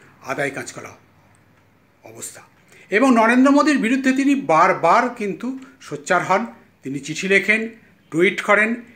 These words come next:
এবং মমতা ব্যানার্জির সঙ্গে সাক্ষাৎ করেছেন এবারে পঁয়তাল্লিশ মিনিট ধরে অভিষেক ব্যানার্জির ক-, দিল্লির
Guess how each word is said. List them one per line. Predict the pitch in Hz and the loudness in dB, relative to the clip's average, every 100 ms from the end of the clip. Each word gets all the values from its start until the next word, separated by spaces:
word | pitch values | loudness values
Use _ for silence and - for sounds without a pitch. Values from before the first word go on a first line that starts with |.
| _ | _
এবং | 123 135 135 | -10 -6 -4
মমতা | 131 175 185 | -2 0 2
ব্যানার্জির | 185 180 170 180 185 185 - _ _ | 2 2 2 -4 -8 -10 -20 _ _
সঙ্গে | - 175 165 | -8 -4 -4
সাক্ষাৎ | 156 170 - - 214 | -4 -6 -4 -4 -2
করেছেন | 214 190 196 | -2 -2 0
এবারে | 180 165 | 0 0
পঁয়তাল্লিশ | 160 143 139 165 165 | -4 -6 -4 -4 -2
মিনিট | 170 180 175 | 2 2 2
ধরে | 165 220 220 - - - | -2 -4 -4 -14 -20 -12
অভিষেক | 131 151 165 135 | -10 -4 -4 -4
ব্যানার্জির | 139 139 127 151 - - _ _ _ - | -6 -6 -10 -12 -12 -20 _ _ _ -18
ক-, | 143 120 120 120 | -16 -16 -16 -10
দিল্লির | 147 147 156 | -8 -6 -6